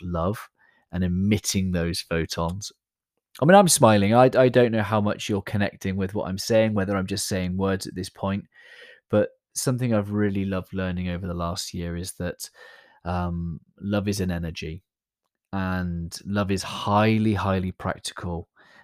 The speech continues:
Um, and when you think about it being a life source, when you think about it being something that we can give and serve others with, and,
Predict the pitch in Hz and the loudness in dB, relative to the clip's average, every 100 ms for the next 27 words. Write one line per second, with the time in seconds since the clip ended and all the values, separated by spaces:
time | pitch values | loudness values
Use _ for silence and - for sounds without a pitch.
0 | _ - 90 87 85 85 85 - 92 92 | _ -8 -4 -2 -4 -4 -6 -8 -4 0
1 | 98 98 95 - 92 87 90 90 90 90 | 0 2 0 -2 -4 -2 -2 0 -2 -2
2 | 85 90 90 - 95 92 95 - - - | 0 0 -2 -2 -4 -6 -8 -14 -16 -6
3 | 92 104 - 98 95 95 92 90 - 98 | -2 -2 -2 -4 -4 -2 0 0 -2 -2
4 | 92 - 95 - 98 90 87 98 - 98 | -2 -2 -6 -6 -6 -6 -4 -6 -6 -10
5 | 98 95 95 95 - - - _ - 90 | -2 0 0 -2 -10 -20 -20 _ -8 -6
6 | - 98 92 92 92 85 92 90 92 92 | -2 0 0 0 -2 -4 -4 -2 -4 -4
7 | 85 85 | -4 -6